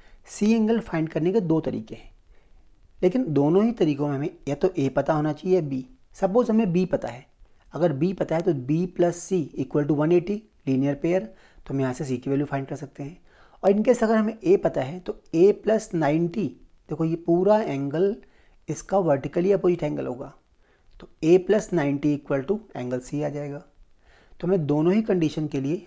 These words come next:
या तो A या B पता होना चाहिए, तो हम first of all एबी की वैल्यू फाइंड करेंगे, उसके बाद फिर हम एंगल C फाइंड करेंगे। देखो, हमें गिवन है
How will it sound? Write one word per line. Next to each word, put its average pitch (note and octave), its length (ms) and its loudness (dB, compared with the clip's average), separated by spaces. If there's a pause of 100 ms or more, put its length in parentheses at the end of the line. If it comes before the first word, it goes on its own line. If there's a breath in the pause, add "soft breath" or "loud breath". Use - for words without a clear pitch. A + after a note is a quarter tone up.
या C#3+ 120 -2
तो - 220 -6 (460)
A C#3+ 120 0 (180)
या B2+ 160 -2
B B2+ 180 -2
पता C3 160 -4
होना D#3+ 180 -4
चाहिए, D#3 280 -10 (320 soft breath)
तो D#3+ 80 -2
हम D3 80 -2
first A3 400 -2
of - 120 -6
all D3+ 200 -2 (280)
एबी D3 240 0
की D#3 160 -4
वैल्यू D#3 220 0
फाइंड D3 240 -2
करेंगे, E3 340 -4 (120)
उसके F#3+ 280 0
बाद C3+ 240 -4
फिर C#3 80 -6
हम C#3 100 -6
एंगल C3+ 220 -6
C - 180 -8
फाइंड - 240 -16
करेंगे। D#3 340 -18 (1120 soft breath)
देखो, A3+ 180 4
हमें G#3 220 4
गिवन E3+ 260 4
है G#3 80 0